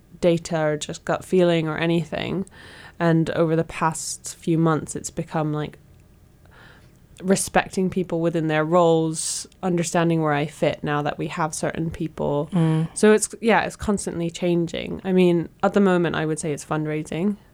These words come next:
Speaker 2: Okay.
Speaker 1: because we just did another fundraise.
Speaker 2: Okay.
Speaker 1: Um, and that pretty much takes me out of the office.
Speaker 2: Okay.
Speaker 1: But then it's like, it's thinking of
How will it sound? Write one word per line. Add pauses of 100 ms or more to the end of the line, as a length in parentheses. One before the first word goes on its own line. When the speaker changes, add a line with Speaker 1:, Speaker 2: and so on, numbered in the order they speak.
(100)
Speaker 2:
Okay.
Speaker 1:
because
we
just
did
another
fundraise. (260)
Speaker 2:
Okay.
Speaker 1:
Um,
and
that
pretty
much
takes
me
out
of
the
office.
Speaker 2:
Okay. (360)
Speaker 1:
But (160)
then
it's
like,
it's
thinking
of